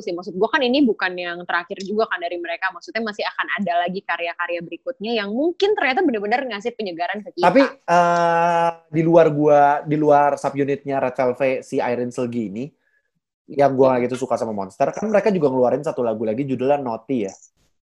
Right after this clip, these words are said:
Speaker 2: Judulnya Naughty.
Speaker 1: Mm-mm, benar.
Speaker 2: Nah, itu gua lebih suka yang
Speaker 1: Mm.
Speaker 2: Naughty.
Speaker 1: Oh iya?
Speaker 2: Video klipnya lebih simple, lebih santai.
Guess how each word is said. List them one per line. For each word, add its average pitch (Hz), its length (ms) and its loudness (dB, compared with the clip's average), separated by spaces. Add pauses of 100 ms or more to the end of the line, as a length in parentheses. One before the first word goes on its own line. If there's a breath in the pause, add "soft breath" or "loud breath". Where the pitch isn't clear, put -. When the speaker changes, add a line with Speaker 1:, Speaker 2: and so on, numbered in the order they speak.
(260)
Speaker 2:
Judulnya 139 320 2
Naughty. 123 240 -12
Speaker 1:
Mm-mm, 185 220 -4 (100)
benar. 190 300 2
Speaker 2:
Nah, - 20 -6
itu 190 160 2
gua 220 160 8
lebih 151 80 4
suka 190 240 0
yang 156 160 0
Speaker 1:
Mm. 156 80 -2
Speaker 2:
Naughty. 165 180 -4 (380)
Speaker 1:
Oh 427 160 4
iya? 262 240 6
Speaker 2:
Video 185 240 8
klipnya 208 480 6
lebih 180 80 2
simple, 175 1040 2
lebih 131 160 -2
santai. 147 960 0